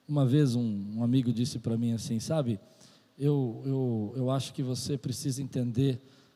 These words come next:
que você tem muito conhecimento." Eu achei interessante. Aí outro amigo falou assim: "Sabe o que você precisa entender? Você precisa entender que você conhece. Tá fazendo debates de rádio, debates de televisão, você conhece."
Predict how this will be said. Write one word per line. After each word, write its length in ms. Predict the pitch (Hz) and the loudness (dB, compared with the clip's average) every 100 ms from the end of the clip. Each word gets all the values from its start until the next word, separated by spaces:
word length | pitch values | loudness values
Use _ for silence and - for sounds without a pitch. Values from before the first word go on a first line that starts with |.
| _ _ - - | _ _ -20 -10
que 100 | - | -4
você 280 | 135 139 156 | -2 0 -2
tem 180 | - 143 | 0 0
muito 260 | 139 185 | 2 0
conhecimento." 920 | - 156 143 - 143 127 139 120 - - - - - _ _ _ - - - _ _ | 0 2 2 -2 0 2 2 0 -6 -18 -20 -20 -20 _ _ _ -20 -20 -20 _ _
Eu 120 | 196 | -2
achei 200 | 185 - | -2 0
interessante. 640 | 180 175 151 - 165 160 170 | -2 -2 -4 -2 -4 -4 -2
Aí 160 | 196 | -2
outro 240 | 185 185 165 | -2 0 0
amigo 220 | 165 156 | 0 -2
falou 140 | 170 | -2
assim: 140 | 156 160 | -2 -2
"Sabe 200 | 233 220 | -4 -4
o 20 | |
que 60 | |
você 160 | 160 - | -6 -4
precisa 200 | 160 151 | -4 -2
entender? 120 | 160 | 0
Você 220 | 156 151 | -2 -2
precisa 180 | 170 180 | -6 -8
entender 340 | 165 170 160 175 | -6 -4 -4 -4
que 240 | 180 165 - - - | -2 -4 -6 -20 -14
você 140 | - | -12
conhece. 580 | 214 175 160 165 151 - - _ - | -6 -2 0 0 -2 -6 -16 _ -6
Tá 100 | 214 | -2
fazendo 320 | 180 165 165 | 0 2 2
debates 500 | 143 113 135 - 117 | 2 2 -2 -4 -6
de 120 | 110 | -4
rádio, 400 | 92 147 151 120 | -4 -2 -2 -2
debates 340 | 110 110 135 | -2 -2 -4
de 40 | - | -4
televisão, 520 | 135 120 117 147 165 | -4 -2 -2 -2 -2
você 140 | - | -6
conhece." 640 | 226 233 190 208 185 - | -10 -8 -8 -6 -10 -12